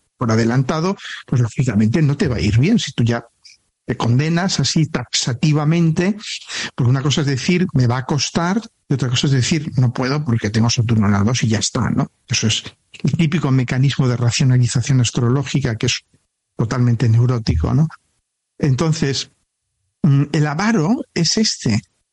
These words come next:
El avaro es este que dijo, "No, yo no, no puedo, porque, bueno, no sé astrología, no sé que tengo Saturno en la segunda, pero es igual. Sé que nunca, nunca llegaré a encontrar mi núcleo de, de valor, de generación de recursos. Entonces, ¿qué hago?".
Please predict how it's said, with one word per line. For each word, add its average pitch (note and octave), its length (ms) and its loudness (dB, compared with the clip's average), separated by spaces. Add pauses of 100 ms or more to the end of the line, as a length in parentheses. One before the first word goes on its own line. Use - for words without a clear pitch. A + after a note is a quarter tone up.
(100)
El C#3+ 120 2
avaro F3+ 220 0
es D#3+ 120 -2
este G#3 280 -2
que F3 120 0
dijo, D#3+ 300 0
"No, D3+ 140 2
yo C#3+ 160 0
no, B2+ 180 0
no B2 140 2
puedo, B2 400 0
porque, A2+ 560 -2
bueno, A#2+ 220 2
no B2 60 2
sé B2+ 120 0
astrología, C#3+ 560 0
no C3 100 0
sé B2 120 0
que A#2+ 100 0
tengo B2 200 2
Saturno B2 480 0
en B2 100 4
la B2 60 2
segunda, C#3 420 0
pero A#2+ 140 -2
es - 120 -2
igual. A2+ 320 0 (300)
Sé C#3 140 -2
que C#3+ 120 -4
nunca, F#3 520 2
nunca D#3 540 2 (360)
llegaré C3 320 2
a C3 40 0
encontrar B2 640 0
mi A#2+ 180 4
núcleo C3+ 500 2
de, A#2+ 180 0
de A#2+ 140 2
valor, E3 560 0
de C#3 100 0
generación A2+ 580 2
de B2+ 100 0
recursos. D#3 600 0 (420)
Entonces, G#3+ 580 0
¿qué C3+ 220 -2
hago?". E3+ 420 0